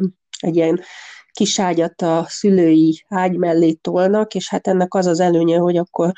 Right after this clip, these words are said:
anya is tud pihenni, hiszen mondjuk ki, az első hat hétben a kulcsfontosságú, hogy az édesanyja sokat aludjon, sokat feküdjön, sokat pihenjen.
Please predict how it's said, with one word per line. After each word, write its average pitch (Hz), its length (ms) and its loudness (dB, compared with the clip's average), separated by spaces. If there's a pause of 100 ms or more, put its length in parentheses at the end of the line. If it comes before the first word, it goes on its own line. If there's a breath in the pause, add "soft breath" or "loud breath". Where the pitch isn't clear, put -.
(280 loud breath)
anya 180 260 2
is 160 160 0
tud - 200 -2
pihenni, 190 560 0
hiszen 175 380 -4
mondjuk 190 460 0
ki, - 120 -4
az 175 120 2
első 190 360 0
hat 185 320 -4
hétben 185 720 0
a - 160 -18
kulcsfontosságú, 170 1000 -2
hogy 160 120 4
az 170 160 2
édesanyja 160 480 0
sokat - 420 -4
aludjon, 156 480 2
sokat 196 440 -6
feküdjön, 151 580 -2
sokat - 500 -8
pihenjen. 160 800 0